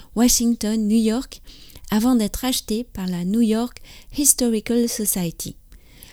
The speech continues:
Le tableau va alors disparaître jusqu'en deux mille six à cause d'un mauvais étiquetage. On doit sa redécouverte à l'enquête d'une professeure d'histoire de l'art. Ce n'est pas la seule copie de ce tableau.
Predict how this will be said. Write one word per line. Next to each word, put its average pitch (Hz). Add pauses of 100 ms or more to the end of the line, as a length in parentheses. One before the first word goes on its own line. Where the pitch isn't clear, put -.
(200)
Le 214
tableau 220
va 202
alors 180
disparaître 226 (320)
jusqu'en 190 (120)
deux 262
mille 226
six - (420)
à 208 (100)
cause 285
d'un 185
mauvais 226
étiquetage. 175 (480)
On 220
doit 226
sa 196
redécouverte 208 (180)
à 180
l'enquête 240
d'une 185
professeure 247
d'histoire 226
de 196
l'art. 147 (640)
Ce -
n'est 202
pas 330
la 269
seule 220
copie 214
de 208
ce 196
tableau. 165